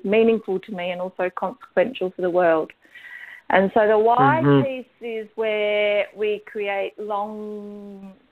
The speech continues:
Speaker 1: uh, is where longevity and resilience comes in for many businesses, because if your sole purpose is to make a profit, it's only gonna last so long till you wonder why you're doing what you're doing, um, beyond financial gain.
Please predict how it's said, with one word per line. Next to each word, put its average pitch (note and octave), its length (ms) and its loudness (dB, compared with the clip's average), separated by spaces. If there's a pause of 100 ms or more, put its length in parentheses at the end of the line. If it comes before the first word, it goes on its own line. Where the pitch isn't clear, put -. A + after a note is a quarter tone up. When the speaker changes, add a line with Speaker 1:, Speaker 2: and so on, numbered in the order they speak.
Speaker 1:
uh, F3 320 -10
is G#3+ 160 -6
where F#3+ 400 4
longevity G3+ 840 0
and F3 180 -6
resilience F#3+ 580 0 (140)
comes F#3+ 240 -4
in F#3+ 220 -2
for F#3+ 120 -8
many F#3+ 240 2
businesses, F#3 540 -2 (100)
because F#3 280 -4
if F#3+ 160 0
your F#3+ 260 4 (440)
sole A3 180 2
purpose G#3 460 -4
is G3 180 -12
to G3+ 60 -18
make F3+ 240 -12
a - 40 -20
profit, F#3 540 -8 (100)
it's G3+ 220 -10
only G3+ 220 -4
gonna F#3 240 -10
last F3+ 280 -10 (120)
so F3 100 -4
long F3 300 -10 (100)
till F3 300 -6 (360)
you F#3+ 160 -4
wonder F3 280 0
why F3 580 0
you're G3 100 -4
doing F3 300 -4
what E3+ 160 0
you're E3 100 0
doing, F#3 480 4 (160)
um, E3 440 0
beyond E3+ 440 0 (460)
financial F3 480 0
gain. E3 420 -4